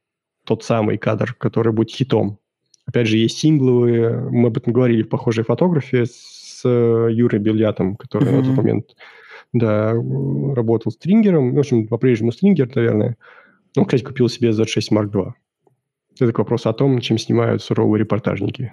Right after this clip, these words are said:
Speaker 1: Но вот он перешел с кирпича на беззеркалочку и
Speaker 2: На
Speaker 1: ничего.
Speaker 2: зетку.
Speaker 1: Z девять даже. Да, не стал брать. Вот. М, ну и, соответственно, как бы все зависит от целей.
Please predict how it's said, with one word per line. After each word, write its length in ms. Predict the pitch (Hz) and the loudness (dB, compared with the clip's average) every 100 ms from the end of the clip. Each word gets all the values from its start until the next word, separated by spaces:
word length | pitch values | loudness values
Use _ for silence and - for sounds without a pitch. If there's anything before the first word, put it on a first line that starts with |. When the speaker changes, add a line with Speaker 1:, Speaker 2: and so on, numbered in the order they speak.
| - | -2
Speaker 1:
Но 80 | 117 | 0
вот 100 | 120 | 2
он 100 | 113 | 2
перешел 360 | 113 - 120 113 | 2 0 -2 -2
с 60 | |
кирпича 400 | - 113 - 120 | -2 -2 0 0
на 380 | 120 113 117 117 _ 117 | 2 0 -4 -10 _ -2
беззеркалочку 640 | 110 104 - 113 - 117 | 0 -2 -2 -4 -4 -2
и 60 | 120 | 2
Speaker 2:
На 40 | |
Speaker 1:
ничего. 100 | 127 | 2
Speaker 2:
зетку. 400 | 123 120 - 139 | 2 0 -2 -10
Speaker 1:
Z 140 | 117 127 | -2 -2
девять 280 | 120 123 113 | 2 0 2
даже. 360 | 110 - 113 _ _ _ - | -2 -4 -14 _ _ _ -2
Да, 240 | 113 110 | 0 2
не 160 | 117 117 | 2 0
стал 220 | - 104 | 0 -2
брать. 200 | 104 110 _ - - - - - - - - | -2 -8 _ -20 -20 -18 -18 -16 -18 -18 -10
Вот. 420 | 127 160 120 - _ _ _ _ _ _ - | 0 0 0 -8 _ _ _ _ _ _ -8
М, 760 | 143 127 127 120 117 123 175 180 _ - | -2 2 2 2 -2 -4 -8 -12 _ 0
ну 100 | 190 | 0
и, 60 | 233 | 2
соответственно, 720 | 196 202 202 175 156 139 127 | 0 0 0 2 2 2 0
как 260 | 131 131 - | -2 -10 0
бы 220 | 127 120 | 0 0
все 200 | - 135 | 0 0
зависит 220 | 135 135 | 0 -2
от 120 | 143 | -2
целей. 340 | 180 185 139 | 0 2 0